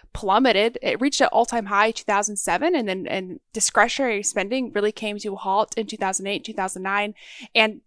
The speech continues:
Crocs suddenly was stuck with a ton of inventory, a ton of S K Us, um, just sitting on their books alongside a decent amount of debt. And for a period, people were convinced Crocs was just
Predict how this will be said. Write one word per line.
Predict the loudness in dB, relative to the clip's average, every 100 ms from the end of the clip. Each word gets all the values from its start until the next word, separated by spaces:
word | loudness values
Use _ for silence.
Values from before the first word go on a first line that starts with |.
| -2
Crocs | 6 6 6
suddenly | 2 2 2
was | -2 -2
stuck | 2 2 2 0
with | -4
a |
ton | -4 -2 2 4
of | 4
inventory, | 2 -4 -6 -6 -4 -4
a | -6 -14 -10
ton | -4
of | -4
S | -2 -6
K | -2 0
Us, | 0 -4 -12 -18 -8 0
um, | 2 0 -4 -6
just | -2 0
sitting | 2 4 4
on | 2
their | -2 -2
books | 0 0 -2 -2
alongside | 4 4 4 2 2 4 2
a |
decent | 0 -4 -6 -4
amount | -4 -4 -4
of | -2 -2 -4 -10 0
debt. | 2 2 -2 -10 -18 -6
And | -2 0 -2 -12 -2
for | 4 4
a |
period, | 4 0 4 4 2 -4
people | -8 -2 0 2
were | 2 0
convinced | 0 2 2 0 -2
Crocs | 4 4 2
was | -4 -4
just | -4 -6